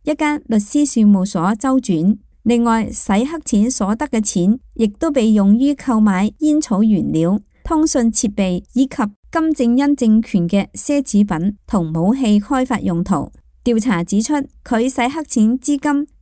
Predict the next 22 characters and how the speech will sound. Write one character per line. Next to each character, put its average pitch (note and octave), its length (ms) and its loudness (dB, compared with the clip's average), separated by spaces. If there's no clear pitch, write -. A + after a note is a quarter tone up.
曾 F#3+ 260 0
透 A3 220 0
過 G#3+ 340 0
花 D4 200 -2
旗 B3+ 140 0
銀 F3 260 0
行、 F#3 280 -2
摩 C#4 240 2
根 C#4 160 2
大 G#3 180 2
通、 C4 260 0
德 D#4+ 80 0
意 A#3 180 0
志 G#3+ 120 0
銀 F#3+ 280 4
行 F3+ 300 -2
同 E3 240 0
匯 F#3 180 0
豐 C#4+ 280 0
等 G3+ 220 0
歐 C#4+ 200 -2
美 A3+ 280 2